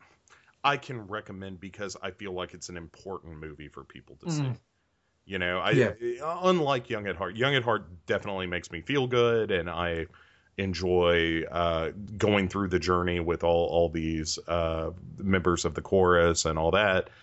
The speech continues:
Speaker 1: And, and it is a wonderful documentary. It's actually one of my favorites. I think it's, it, it's a very sweet film without being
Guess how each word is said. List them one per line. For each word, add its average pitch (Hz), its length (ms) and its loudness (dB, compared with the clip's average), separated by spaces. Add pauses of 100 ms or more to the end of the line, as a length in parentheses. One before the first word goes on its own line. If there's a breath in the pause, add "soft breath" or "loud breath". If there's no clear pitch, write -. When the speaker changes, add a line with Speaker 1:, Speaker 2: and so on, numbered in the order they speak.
(300 soft breath)
Speaker 1:
And, 139 320 2
and 143 300 2
it 175 160 8
is 123 560 4
a 101 140 2
wonderful 90 400 -4
documentary. 78 540 -4
It's 82 120 -4
actually 107 300 2
one 90 180 -2
of 80 60 -8
my 78 140 -6
favorites. 76 400 -10
I 87 60 0
think 82 200 -6
it's, - 260 -10
it, 92 220 -2
it's 90 120 -6
a 90 40 -10
very 85 400 -4 (340 soft breath)
sweet 127 420 0
film 107 300 2
without 87 360 2
being 80 400 -4